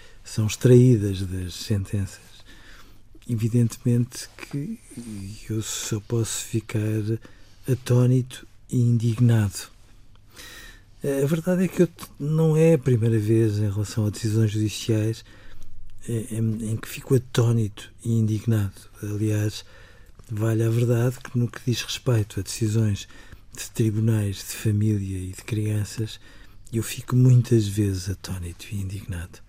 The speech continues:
Mas a, a mim preocupa-me muito, que acho muito importante, devo dizer, que se denunciem as situações que em consciência as pessoas entendem que não são corretas, mas a mim preocupa-me mais um pormenor.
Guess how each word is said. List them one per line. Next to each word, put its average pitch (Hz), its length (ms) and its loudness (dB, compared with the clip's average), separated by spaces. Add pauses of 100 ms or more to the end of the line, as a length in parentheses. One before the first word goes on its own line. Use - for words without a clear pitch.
(800)
Mas 156 220 6
a, 170 260 4
a - 20 6
mim 165 240 8
preocupa-me 147 640 2
muito, 117 520 4 (720)
que 131 300 0
acho 104 260 0
muito 147 200 8
importante, 120 500 2 (120)
devo 101 240 -8
dizer, 107 420 0 (520)
que - 100 -8
se - 220 -4
denunciem 113 640 4
as 101 80 -2
situações 110 580 -2
que - 140 -2
em 104 40 -2
consciência 127 680 6
as 92 100 -4
pessoas 101 560 -6
entendem 101 560 0 (500)
que - 140 0
não 110 140 4
são 98 200 -4
corretas, 101 680 -6 (640)
mas 160 240 4
a 175 40 8
mim 185 120 8
preocupa-me 135 500 2
mais 113 360 4
um 113 100 6
pormenor. 95 560 -2